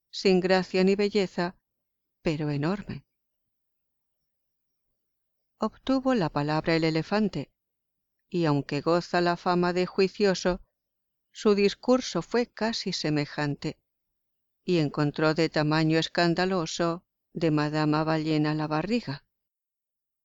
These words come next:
Pequeño al arador halló la hormiga, y ella misma se dio por un coloso.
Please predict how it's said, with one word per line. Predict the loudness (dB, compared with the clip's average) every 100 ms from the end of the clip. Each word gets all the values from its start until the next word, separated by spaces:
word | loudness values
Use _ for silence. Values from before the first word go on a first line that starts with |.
| _ _ _ _ _ _ -4
Pequeño | -4 0 2 4 4
al | 4 4
arador | 2 2 4 4 4 -2 _ _
halló | 0 2 4 4
la | 6 4
hormiga, | 4 4 2 -4 -10 _ _ _ _ _ _ _ _ _
y | -2 0
ella | 4 4
misma | 6 4 4 2 0
se | 0 -2
dio | 0 2 0
por | 0 0
un | 2 2
coloso. | 2 2 2 -2 -8 -10